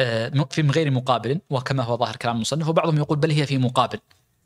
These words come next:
في مقابل ما يقوم به المسلمون من حفظ دمه وعرضه ومعاملته كالمسلم في هذه الأمور ونحوها، فهي في مقابل أمر آخر". وعلى العموم أن الجزية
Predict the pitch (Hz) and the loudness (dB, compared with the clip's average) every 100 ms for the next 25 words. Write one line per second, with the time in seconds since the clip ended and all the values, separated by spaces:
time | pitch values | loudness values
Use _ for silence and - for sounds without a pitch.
0 | _ - 131 127 139 135 139 147 160 - | _ -4 -2 0 0 0 0 -2 -4 -8
1 | _ _ _ 131 135 131 151 139 123 117 | _ _ _ -2 -2 -2 -2 0 -2 -4
2 | 117 110 117 127 143 165 _ 131 123 - | -2 -2 -2 0 0 -2 _ 0 0 -2
3 | 143 120 117 131 127 _ _ 135 123 107 | -4 -2 -2 -2 -6 _ _ 0 0 -4
4 | 117 - _ _ 131 110 127 117 110 120 | -6 -10 _ _ 0 2 0 -2 -4 -6
5 | 131 - - - - - - 127 131 131 | -10 -18 -20 -20 -20 -20 -2 0 2 0
6 | 143 - - _ 139 123 135 147 143 135 | -2 -8 -20 _ 0 2 2 0 0 -2
7 | 127 139 147 - 151 147 - 135 127 117 | -6 -4 -2 0 2 2 0 -2 -2 0
8 | 127 117 117 - 120 117 113 107 - 90 | 0 0 0 2 2 4 2 -2 -6 -6
9 | 92 92 98 _ _ _ _ _ 131 127 | -4 -4 -6 _ _ _ _ _ -2 0
10 | 120 127 120 - 131 127 131 151 - 131 | 0 0 0 0 0 -2 -4 -2 -2 -2
11 | 135 117 104 - - _ _ _ _ _ | 0 -2 -2 -6 -10 _ _ _ _ _
12 | _ - 170 151 123 127 170 - 139 131 | _ 2 2 2 0 0 0 0 0 2
13 | 131 123 127 147 | 0 -2 -2 -4